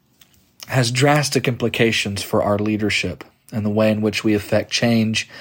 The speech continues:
in the organizations and in the people we lead.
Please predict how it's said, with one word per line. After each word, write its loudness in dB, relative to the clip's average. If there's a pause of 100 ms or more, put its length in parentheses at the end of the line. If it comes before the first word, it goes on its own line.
(380)
in 0
the 0
organizations 2
and -2
in -2
the -2
people -4 (200)
we -8
lead. -6